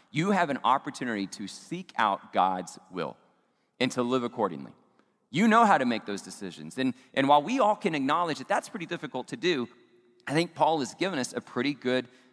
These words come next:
uh, metric to use in those scenarios and in those situations. Here's the question you ask yourself.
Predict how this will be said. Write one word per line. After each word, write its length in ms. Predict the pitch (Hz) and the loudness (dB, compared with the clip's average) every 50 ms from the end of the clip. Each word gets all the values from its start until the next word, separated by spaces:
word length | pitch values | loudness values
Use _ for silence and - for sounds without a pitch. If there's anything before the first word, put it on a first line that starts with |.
| _ - | _ 0
uh, 200 | 104 110 107 104 104 | 2 2 2 2 2
metric 560 | 110 117 120 160 - - - - 127 120 - | 2 2 2 2 0 -4 -6 -8 -8 -8 -6
to 120 | - 143 | -6 -6
use 420 | 117 113 160 220 175 143 143 127 - | -4 -4 -4 -2 0 -2 -2 -2 -4
in 240 | - 120 131 143 147 | -6 -4 -4 -2 -4
those 140 | 143 151 | -4 -6
scenarios 580 | - - 170 160 160 196 214 175 117 98 98 - | -6 -8 -8 -6 -6 -6 -8 -6 -8 -8 -6 -4
and 100 | 113 135 | -4 -4
in 60 | 139 | -4
those 140 | 151 147 147 | -6 -6 -8
situations. 640 | - 165 - - 175 196 143 135 - - 90 90 - | -10 -12 -12 -8 -6 -6 -6 -6 -8 -12 -14 -10 -6
Here's 200 | - 180 190 185 | -4 -4 -4 -4
the 100 | 190 185 | -6 -2
question 380 | - - 170 180 - - 170 | 0 0 0 0 -2 -8 -10
you 100 | 180 180 | -8 -6
ask 240 | 185 214 247 - - | -6 -6 -6 -8 -12
yourself. 380 | - - - - - 71 55 | -14 -14 -12 -10 -10 -10 -10